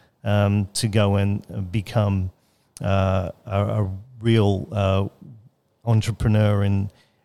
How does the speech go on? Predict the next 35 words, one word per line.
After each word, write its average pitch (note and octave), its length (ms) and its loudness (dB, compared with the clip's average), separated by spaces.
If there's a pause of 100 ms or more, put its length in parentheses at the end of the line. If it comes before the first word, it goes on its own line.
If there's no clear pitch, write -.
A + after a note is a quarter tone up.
(240)
and G2 300 0
even G2+ 340 0
try G#2 340 0
and G#2 240 0
run A2 160 2
the G#2+ 60 2
business G2+ 420 -2
themselves. G2 640 -2
And G2 220 -2 (280)
I G#2 100 -4
think A#2+ 200 0
that's F#2+ 240 0
the, G#2+ 240 -4
the G#2 240 -2
ultimate G2+ 560 0
accolade, F#2+ 560 -2 (540)
uh, F#2 380 -2
for - 180 -10
themselves G2 520 0
and, F#2+ 220 -2
and G2+ 180 -6
for A2+ 120 -2
the, G2 180 -4
the G#2+ 160 -8
company G2+ 600 -2 (340)
and G#2+ 180 2
for G#2+ 120 -2
their F#2+ 180 0
schools G2+ 480 -2
as F#2 180 -6
well. G2 320 -4 (360)
Uh, F#2 160 -6
that's G#2 360 -2 (300)
what G#2+ 220 -2
we're G#2 140 -4